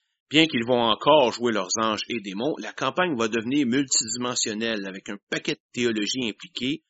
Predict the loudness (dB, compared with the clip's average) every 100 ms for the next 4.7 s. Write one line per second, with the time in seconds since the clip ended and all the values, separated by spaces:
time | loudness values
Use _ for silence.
0 | _ _ -10 0 4 6 6 2 0 0
1 | -2 -2 -2 -4 -4 -4 -6 -12 -12 -12
2 | -12 -12 -14 -16 -18 -20 _ _ _ _
3 | _ _ _ _ -12 -8 0 0 2 4
4 | 4 4 2 0 0 0 0